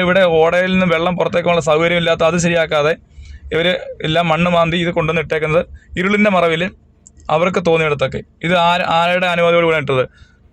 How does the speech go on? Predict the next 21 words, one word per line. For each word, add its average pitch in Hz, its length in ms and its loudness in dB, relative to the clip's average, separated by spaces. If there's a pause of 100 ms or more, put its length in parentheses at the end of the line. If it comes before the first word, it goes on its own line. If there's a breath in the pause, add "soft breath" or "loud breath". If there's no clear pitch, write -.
(260)
ചെയ്യേണ്ടതെന്ന് 233 460 0
പറഞ്ഞാൽ 196 240 0 (300)
ഈ - 100 0
വേസ്റ്റ് 208 300 -2
മൊത്തം 185 240 0
മാറി 170 240 0
പഞ്ചായത്തിന് 185 360 0
മുമ്പിൽ 160 140 0
കൊണ്ടിടുക. 127 200 0 (880 soft breath)
അവിടുത്തെ 196 320 2
നാട്ടുകാർ 175 380 2 (140)
ഈ - 20 -2 (100)
വേസ്റ്റ് 175 260 0 (240)
സ്വന്തം 170 280 0
ചെലവിൽ 160 260 0 (120)
ജനങ്ങളുടെ 160 540 0
കൂടി 156 160 0 (100)
പഞ്ചായത്തിൻ്റെ 180 680 0
മുമ്പിൽ 160 260 0
കൊണ്ടുവന്നിട്ടിട്ട് 139 460 0 (220 soft breath)
പ്രതിഷേധിക്കുക. 170 540 0